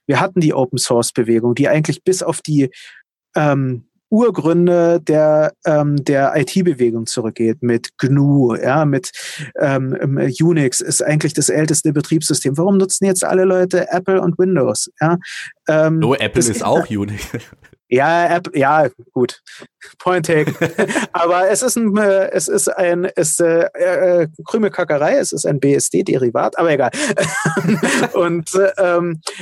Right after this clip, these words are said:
Speaker 1: es, äh, ist natürlich proprietär et cetera, ja. Ähm, warum,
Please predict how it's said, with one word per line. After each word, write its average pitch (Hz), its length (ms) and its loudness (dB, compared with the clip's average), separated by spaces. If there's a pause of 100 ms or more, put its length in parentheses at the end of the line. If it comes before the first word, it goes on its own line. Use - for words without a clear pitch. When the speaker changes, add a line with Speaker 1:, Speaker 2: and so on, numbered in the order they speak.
(160)
Speaker 1:
es, 165 180 -2
äh, 165 540 2
ist 185 160 -2
natürlich 160 320 -2
proprietär 165 720 0
et - 80 -4
cetera, 190 500 0
ja. 165 280 0 (100)
Ähm, 170 300 0 (400)
warum, 143 640 0